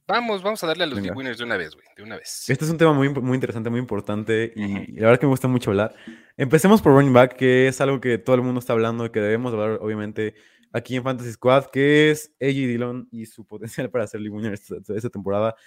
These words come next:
Speaker 2: que, que posiblemente ya lo es, si lo tienes. Eh, casi no está disponible, pero si está disponible, por favor,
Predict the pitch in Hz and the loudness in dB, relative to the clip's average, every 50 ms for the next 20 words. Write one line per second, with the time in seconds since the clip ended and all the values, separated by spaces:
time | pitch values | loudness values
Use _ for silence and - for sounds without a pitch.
0 | _ _ _ _ _ _ - 135 139 139 139 139 139 139 - - - 139 127 110 | _ _ _ _ _ _ -4 0 0 2 2 2 0 0 -2 -4 -4 -4 -4 -2
1 | 147 143 175 196 202 190 180 156 160 135 139 135 131 113 110 120 143 117 120 107 | -4 -4 -2 -2 -2 -2 -2 -4 -2 -2 0 0 2 2 0 0 -2 -4 -10 -12
2 | 92 110 113 123 127 127 _ _ - 127 139 139 139 139 135 - - _ _ 104 | -10 -8 -8 -8 -8 -10 _ _ -8 -4 -2 -2 0 -2 -2 -4 -8 _ _ _
3 | 117 - 151 165 175 185 185 180 185 170 151 - 110 107 110 117 120 - - 110 | -16 -12 -12 -10 -8 -8 -10 -8 -8 -10 -10 -10 -12 -10 -8 -8 -8 -8 -8 -12
4 | 107 - - 139 147 147 - 110 113 113 120 117 120 - - 110 110 113 113 110 | -12 -10 -8 -8 -8 -8 -8 -10 -8 -6 -6 -8 -8 -10 -10 -8 -6 -6 -8 -8